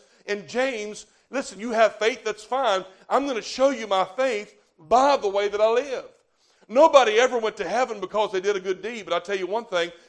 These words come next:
people that are in heaven are people that have done good deeds. They're people that give evidence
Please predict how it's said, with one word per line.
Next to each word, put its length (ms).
people 260
that 100
are 80
in 120
heaven 320
are 80
people 340
that 80
have 140
done 220
good 200
deeds. 420
They're 140
people 380
that 220
give 260
evidence 960